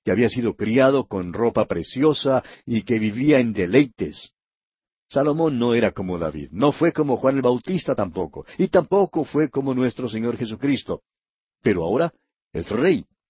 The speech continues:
Y continuemos leyendo los versículos tres y cuatro.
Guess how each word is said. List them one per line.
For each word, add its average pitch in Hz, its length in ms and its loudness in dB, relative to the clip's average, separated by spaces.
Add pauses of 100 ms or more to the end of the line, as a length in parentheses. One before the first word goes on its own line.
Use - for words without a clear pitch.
(240)
Y 143 80 -4
continuemos 156 440 -2
leyendo 131 280 -2
los 110 140 -2
versículos 110 580 -6 (300)
tres 113 320 -2
y 92 80 -10
cuatro. 98 440 -2